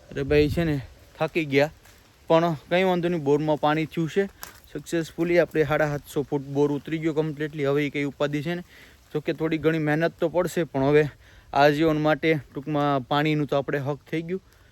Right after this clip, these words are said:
બસ હવે આડી ભારતી આવે એટલે પછી આપણે ડુંગળી સોંપવાની છે, તો આપણે ડુંગળી સોંપી દઈએ.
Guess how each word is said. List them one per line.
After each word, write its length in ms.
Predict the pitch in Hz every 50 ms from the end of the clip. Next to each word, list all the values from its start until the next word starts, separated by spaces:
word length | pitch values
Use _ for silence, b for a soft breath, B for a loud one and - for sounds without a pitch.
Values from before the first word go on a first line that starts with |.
| b b -
બસ 180 | 127 151 - 151
હવે 180 | 143 143 151
આડી 180 | 147 151 151 135
ભારતી 420 | 113 120 127 135 135 - 165 160
આવે 280 | 160 175 190 196 175 139 - - _ _ 147
એટલે 180 | 147 135 143
પછી 200 | 135 143 - 151
આપણે 320 | 143 135 139 139 139 139 135 b b b b b b
ડુંગળી 300 | 139 139 135 139 147 139
સોંપવાની 440 | 131 151 151 143 - - 170 175 170
છે, 100 | 147 175
તો 80 | 156 151
આપણે 160 | 131 127 139
ડુંગળી 340 | 135 131 135 139 151 170 160 - -
સોંપી 260 | - 147 131 - 120
દઈએ. 220 | 113 107 104 104